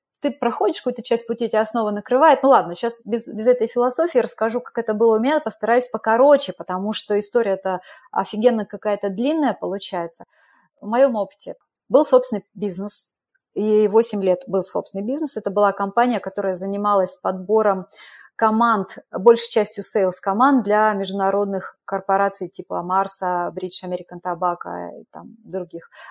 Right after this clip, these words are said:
а, по регионам, большей частью в Сибири и Дальнем Востоке. Это был крутой, успешный бизнес, который я волевым решением закрыла. А для чего я его закрыла? Кристина, ты, наверное,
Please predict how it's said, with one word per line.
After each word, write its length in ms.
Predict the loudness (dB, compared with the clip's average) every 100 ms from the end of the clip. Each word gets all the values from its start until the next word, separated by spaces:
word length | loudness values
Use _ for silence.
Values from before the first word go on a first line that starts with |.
| -10
а, 80 | 0
по 180 | 6 6
регионам, 640 | 4 2 2 2 -2 -10
большей 300 | -2 0 0 0
частью 260 | 0 0
в 40 | -8
Сибири 320 | -6 -2 -2
и 20 | -2
Дальнем 280 | -4 -4
Востоке. 480 | -8 -10 -10 -16 -16
Это 140 | -10 0
был 180 | 2
крутой, 380 | 2 0 2 2
успешный 400 | 0 -4 -6 -6
бизнес, 340 | -4 0 0 -2
который 460 | -4 0 2 2
я 280 | 0 0 0 -6 _ _ _
волевым 480 | 2 4 6 6 6
решением 520 | 4 0 0 0 -2
закрыла. 920 | -2 -2 -2 -4 -6 -2 0 0 -2 -4 _ _ _ _ _ _ _ _ _ _ _ _
А 360 | 2 4 4 2
для 220 | 0 2 4
чего 360 | 4 4 6
я 120 | 6
его 120 | 4 0
закрыла? 560 | -2 -4 -2 -4 -4 -10 _
Кристина, 580 | -4 -2 -2 -4 -6 -6 -10 _ _ _ _
ты, 140 | -4 2
наверное, 580 | 6 6 6 4 0